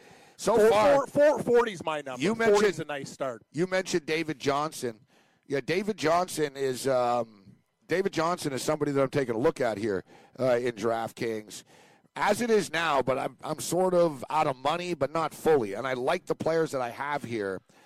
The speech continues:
Speaker 1: Uh, Deshaun Watson, my quarterback, sixty-seven hundred dollars.
Speaker 2: Yep.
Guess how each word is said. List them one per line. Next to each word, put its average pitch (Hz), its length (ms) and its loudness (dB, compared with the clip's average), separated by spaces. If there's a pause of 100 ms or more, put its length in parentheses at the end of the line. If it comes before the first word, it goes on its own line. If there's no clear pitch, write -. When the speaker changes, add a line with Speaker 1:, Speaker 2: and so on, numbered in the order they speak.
(440)
Speaker 1:
Uh, 139 180 2
Deshaun 175 440 2
Watson, 156 600 2
my 127 180 -6
quarterback, 123 640 0
sixty-seven 139 680 -4
hundred 123 220 -6
dollars. 123 540 0 (320)
Speaker 2:
Yep. 143 180 -10